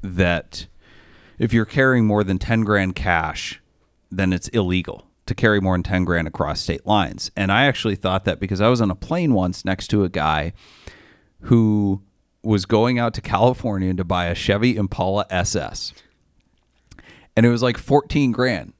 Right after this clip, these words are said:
So he bought his friend a plane ticket, and they each carried seven grand 'cause he's like, "Well, I can't carry more than ten grand on a plane."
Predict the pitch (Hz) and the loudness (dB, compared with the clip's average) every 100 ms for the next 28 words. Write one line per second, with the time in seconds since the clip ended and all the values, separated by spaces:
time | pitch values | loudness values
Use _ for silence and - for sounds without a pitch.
0 | - - 135 117 127 135 120 - 170 151 | -6 2 4 4 2 2 -2 -2 -2 0
1 | 135 - 131 143 156 - 85 78 73 101 | -2 -2 0 0 0 0 -2 -6 -4 0
2 | 98 104 120 127 - 127 113 98 113 104 | 2 2 0 0 0 0 0 0 0 2
3 | 98 98 120 101 92 92 98 92 98 98 | 0 0 0 -2 -2 -4 -2 -2 2 2
4 | 98 - 113 - 104 101 98 92 85 - | 2 0 -4 -2 -2 0 0 0 -2 -2
5 | 98 90 95 82 78 78 76 113 95 71 | -2 0 -2 -2 -6 -8 -4 -2 -2 -2